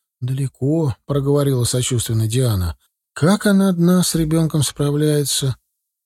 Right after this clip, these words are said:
Как-то справляется. Мы познакомили их с роднёй отца Галии. Они помогли ей на работу устроиться в школу. "Помогают, подсказывают".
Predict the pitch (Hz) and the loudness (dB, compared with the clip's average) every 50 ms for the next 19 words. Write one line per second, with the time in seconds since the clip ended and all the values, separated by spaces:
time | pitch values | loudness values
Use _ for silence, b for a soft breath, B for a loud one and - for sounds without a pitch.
0 | _ _ _ _ - 90 160 180 - - - - - - 95 87 78 76 78 80 | _ _ _ _ -4 -2 -2 -2 -2 -4 -8 -8 -6 -4 -4 -4 -4 -6 -6 -6
1 | 82 78 76 76 - - - 78 69 - _ _ _ _ _ _ _ _ - - | -6 -6 -6 -6 -6 -6 -4 -6 -8 -12 _ _ _ _ _ _ _ _ -6 -4
2 | 190 214 - - 180 160 175 180 180 - 202 202 196 185 175 175 170 156 - - | -4 -4 -2 -2 -2 0 0 0 0 2 2 2 4 4 4 4 2 2 0 0
3 | 156 151 160 165 165 180 185 180 165 147 - - 170 170 156 156 160 170 175 180 | 0 0 0 2 2 2 2 2 2 0 0 0 0 0 0 0 0 2 2 2
4 | 180 160 107 78 - _ _ _ _ _ _ _ - 131 185 233 240 - 202 196 | 2 2 0 -2 -4 _ _ _ _ _ _ _ -4 -2 0 0 0 0 2 2
5 | 196 190 185 208 240 233 208 185 165 156 156 139 135 147 156 147 - 139 131 - | 2 2 2 2 2 2 4 4 4 4 2 2 2 0 0 0 0 0 0 0
6 | - 135 131 127 123 113 - - 120 107 - - - 120 120 117 113 113 104 - | -2 -2 0 0 0 -2 -2 -2 -4 -4 -4 -6 -4 -2 -2 -2 0 -2 -4 -4
7 | - _ _ _ _ _ _ - 214 233 254 226 190 220 247 233 170 - - 98 | -8 _ _ _ _ _ _ -6 -4 -4 -2 -2 -2 0 0 0 0 -2 -2 -6
8 | 92 90 - - 123 127 131 123 113 120 113 110 107 101 - - | -6 -6 -4 -2 -2 -2 0 0 0 -2 -2 -2 -4 -4 -6 -12